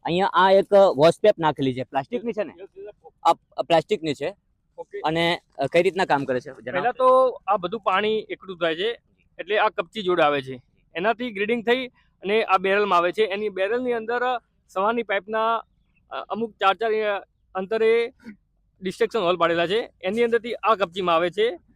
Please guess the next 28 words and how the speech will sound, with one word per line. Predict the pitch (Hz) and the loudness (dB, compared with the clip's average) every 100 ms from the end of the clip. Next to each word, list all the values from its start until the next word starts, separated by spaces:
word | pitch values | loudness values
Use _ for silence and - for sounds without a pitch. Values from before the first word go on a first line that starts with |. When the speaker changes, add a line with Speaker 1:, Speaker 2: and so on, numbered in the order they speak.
| _ - | _ -2
Speaker 2:
આ | 214 | -2
કપચીમાંથી, | 220 202 240 254 240 254 | -2 -8 -2 0 0 -4
આ | 233 208 | 0 0
કપચીમાં | 220 214 240 240 | 0 -6 -6 -4
ગ્રેડિંગ | 202 220 180 | -2 -4 -2
થાય | 156 | -2
છે. | 135 131 _ - | -4 -18 _ -2
આ | 214 | -2
કપચીમાંથી | 220 214 247 240 233 | -2 -6 -4 -4 -2
જે | 226 | -2
માટી | 214 185 226 | 0 0 2
હોય | 233 | 0
નીચે | 202 196 | 0 -4
જતી | 226 220 208 | -2 -2 0
રહે, | 214 _ _ _ _ | -2 _ _ _ _
બાકીનું | 180 196 262 247 | 0 0 -2 0
પાણી | 226 220 233 233 _ _ - | 2 2 0 -4 _ _ 4
આ | 208 226 233 240 - | 6 8 6 2 0
આઠની | 180 185 233 240 240 | 2 2 0 -2 -2
પાઇપ | _ 196 220 | _ 2 2
વાપરેલી | 202 190 185 | 2 0 0
છે | 185 | -2
એની | 208 202 226 | -2 2 2
અંદર | 226 | 2
જાળી | 190 196 202 | 4 4 4
પાડવામાં | 180 185 175 | 2 2 0
આવી | 156 | -4
છે. | 135 | -8